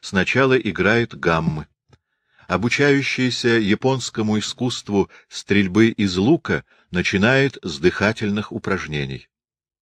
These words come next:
Читатель сможет представить себе, как сосредоточенность, дисциплинированность, терпение и заинтересованность необходимы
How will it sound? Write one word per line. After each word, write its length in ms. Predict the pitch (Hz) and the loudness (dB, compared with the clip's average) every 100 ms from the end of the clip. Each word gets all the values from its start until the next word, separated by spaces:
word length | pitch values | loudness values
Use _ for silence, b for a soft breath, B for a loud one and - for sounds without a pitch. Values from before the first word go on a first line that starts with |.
| _ _ _ _ _ _ _ _ _ _ - | _ _ _ _ _ _ _ _ _ _ -10
Читатель 480 | - 104 101 98 | -4 0 0 -2
сможет 420 | - 101 101 95 - | -4 0 0 0 -4
представить 580 | 90 - - 92 90 | -6 -4 -2 0 0
себе, 380 | - 87 82 80 b b b | -4 -2 2 2 b b b
как 280 | - 90 - | -4 -4 -4
сосредоточенность, 1200 | - 87 82 85 85 113 120 - 82 76 - - _ b b | -8 -6 -2 0 0 0 -2 -4 -6 -8 -10 -16 _ b b
дисциплинированность, 1400 | 80 82 - - 87 95 92 113 117 92 80 73 - - _ | -8 -6 -6 -6 -4 -2 2 2 2 -2 -4 -6 -10 -14 _
терпение 720 | - 87 - 107 95 78 71 b b b | 0 0 2 2 2 -2 -4 b b b
и 180 | - 95 | -2 -2
заинтересованность 1200 | 85 95 87 78 87 80 117 131 110 80 67 - b b b | 2 2 0 -2 -4 -2 0 0 0 -6 -8 -14 b b b
необходимы 920 | 85 92 90 - 92 85 104 95 87 | 0 0 0 0 0 2 2 4 2